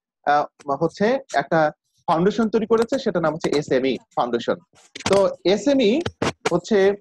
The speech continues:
শিল্প মন্ত্রণালয়ের অধীনে একটি প্রতিষ্ঠান। তাহলে প্রশ্ন করবে, এসএমই কোন মন্ত্রণালয়ের অধীন?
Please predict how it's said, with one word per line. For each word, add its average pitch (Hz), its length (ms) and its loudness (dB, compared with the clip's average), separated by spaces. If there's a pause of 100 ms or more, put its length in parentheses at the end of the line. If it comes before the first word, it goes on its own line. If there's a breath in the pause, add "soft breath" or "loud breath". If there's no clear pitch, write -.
(300)
শিল্প 214 300 2
মন্ত্রণালয়ের 190 580 2
অধীনে 170 200 2
একটি 165 140 -4
প্রতিষ্ঠান। - 400 -4
তাহলে 190 200 2
প্রশ্ন 196 280 -4
করবে, 214 260 2
এসএমই 196 340 2
কোন 214 200 0
মন্ত্রণালয়ের 180 500 2
অধীন? 202 320 2